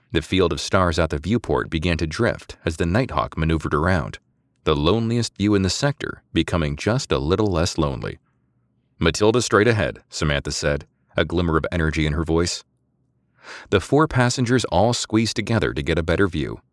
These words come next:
Hanging freely in space was the hulking, battered and bruised ship that Decker called home,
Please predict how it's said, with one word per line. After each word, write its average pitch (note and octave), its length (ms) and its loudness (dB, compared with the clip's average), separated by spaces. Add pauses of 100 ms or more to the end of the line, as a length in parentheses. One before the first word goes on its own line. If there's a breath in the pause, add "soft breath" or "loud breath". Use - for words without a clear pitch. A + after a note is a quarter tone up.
(500)
Hanging D#2 340 0
freely F2 400 2
in D2+ 100 -2
space - 580 -2
was E2+ 140 2
the E2 100 0
hulking, C3 640 -2
battered - 320 2
and F#2 140 0
bruised A2 280 4
ship - 440 -2
that - 180 -2
Decker F2+ 280 2
called E2+ 300 0
home, C2 340 -4